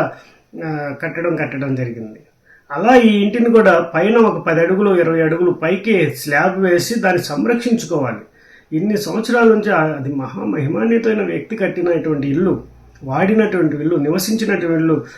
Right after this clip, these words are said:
ఆయన వంశం మొత్తం, ఆ కుటుంబం మొత్తం, దాంట్లో పెరిగిన పిల్లలు అందరూ పెరిగిన ఇల్లు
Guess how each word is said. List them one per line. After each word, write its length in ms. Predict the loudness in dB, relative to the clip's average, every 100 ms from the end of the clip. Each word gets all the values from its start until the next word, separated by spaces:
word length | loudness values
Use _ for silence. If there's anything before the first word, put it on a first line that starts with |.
| -10
ఆయన 160 | -2 0
వంశం 420 | 0 -2 -2 0
మొత్తం, 380 | 0 -2 -2 0
ఆ 140 | 0
కుటుంబం 440 | -2 -6 -6 -4 -4
మొత్తం, 400 | -4 -4 -2 -2
దాంట్లో 560 | -2 -2 -2 -2 -4 -4
పెరిగిన 260 | -4 -2 -4
పిల్లలు 420 | -4 -4 -2 -2
అందరూ 280 | 0 0 -2
పెరిగిన 360 | -2 0 0
ఇల్లు 420 | 0 0 0 -2